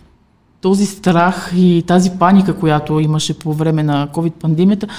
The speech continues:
много пациенти си направиха рентгенографии, скенери се правиха за проследяване след, а,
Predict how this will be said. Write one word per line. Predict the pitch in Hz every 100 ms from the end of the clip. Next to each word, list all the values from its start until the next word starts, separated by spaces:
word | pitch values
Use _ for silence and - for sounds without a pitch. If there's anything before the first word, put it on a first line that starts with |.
| - - -
много | 196 185
пациенти | 180 170 - 180 185
си | -
направиха | 151 156 165 165 160
рентгенографии, | 156 170 175 170 165 165 160 - 165 165 165 160 - -
скенери | - - - 185 185 175 180 175 175
се | 175 -
правиха | 170 170 170 170 160 - 165 165 165 165 165 - - -
за | 190
проследяване | 196 180 180 165 170 170 180 175
след, | 175 165 - 175
а, | 160 160 160 156